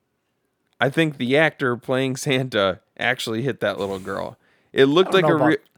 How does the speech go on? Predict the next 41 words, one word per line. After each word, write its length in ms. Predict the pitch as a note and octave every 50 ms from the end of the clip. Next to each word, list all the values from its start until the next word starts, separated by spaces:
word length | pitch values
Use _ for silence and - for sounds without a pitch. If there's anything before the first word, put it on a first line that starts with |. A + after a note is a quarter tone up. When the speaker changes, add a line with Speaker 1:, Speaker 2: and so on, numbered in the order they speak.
| _ _ -
Speaker 1:
it 100 | C3 C#3+
looked 240 | C#3+ D3+ F3 F3+ -
like 140 | G3+ F#3 F3
a 40 | F3+
real 240 | E3+ D#3+ D#3+ D#3 D3
slap 380 | - - D#3 C#3 C3+ C#3+ - -
to 80 | -
me, 240 | D#3 D#3+ E3 E3+ D#3 -
and 180 | - C3 C3+ C3+
then 140 | C3 B2 A#2+ -
her 160 | - D3+ D#3+ E3
reaction, 760 | E3+ E3+ C#3+ A2+ G#2 G#2 A2+ A#2+ - - D#3+ D#3+ E3 E3+ E3+ _ _ _ _ _ -
it 140 | - - B2+
looked 380 | B2 B2 C3 C#3+ D#3 - -
like, 260 | E3+ D#3 D3+ D3+ - _ _
it 100 | - B2 A#2+
looked 260 | A#2 C#3 D3+ D#3 -
like 160 | F3 F3 E3
a 80 | E3 D3+
kid 320 | - - D#3 D3 C#3+ C#3
who 140 | C3+ C#3 A#2+
knew 340 | A2+ A2+ A#2 A#2+ A#2+ B2+ C3+
that 220 | C3+ B2+ - -
she 160 | - - C3
was 180 | B2 A2+ A2 G#2+
supposed 460 | - - A2 - A#2+ A2+ A2+ A#2 -
to 80 | - A#2
deliver 500 | A#2+ A2+ G#2 A2 A2 G#2+ G#2 A#2 A#2 A#2
a 60 | A2+
couple 340 | - - A2 G#2+ G#2+ G#2 G#2
lines 400 | G2+ G2 G2 G2+ G#2+ A2+ B2 A#2+
after 340 | A2 A2 A#2 - - B2+ C3
that, 280 | C3 C3 C#3 C#3 - _ _ _ _ _ _ _ _ _ _ _ _ _ _ _ _ _ -
and 260 | A#2+ A#2+ A2+ G#2+ A2
was 200 | A2 A2 G#2 A#2
really 460 | A2+ A2 A2+ A#2+ B2 B2 B2 B2 A#2 A2
fighting 760 | - - - - B2 A2 A2 G#2+ A2 G#2+ G#2 G#2 G2+ G2 G#2 _ _ _ _ _ _ -
the 220 | A#2 B2 A2+ -
urge 520 | - A#2+ A#2 A2+ A2 A2 G#2 G2+ - - -
to 160 | - - A#2+
not, 600 | A2 G#2+ G#2+ G#2+ G#2 G#2 G#2 G#2 G#2 G2+ - -